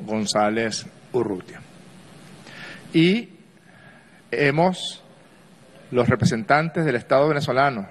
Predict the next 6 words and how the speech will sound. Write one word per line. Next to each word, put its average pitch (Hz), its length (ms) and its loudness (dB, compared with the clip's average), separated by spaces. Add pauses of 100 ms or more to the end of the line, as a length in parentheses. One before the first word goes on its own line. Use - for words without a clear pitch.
(560)
y 123 60 2
especialmente 139 880 0 (420)
del 120 180 2
gobierno 123 680 2
revolucionario 123 1000 2
venezolano, 151 600 0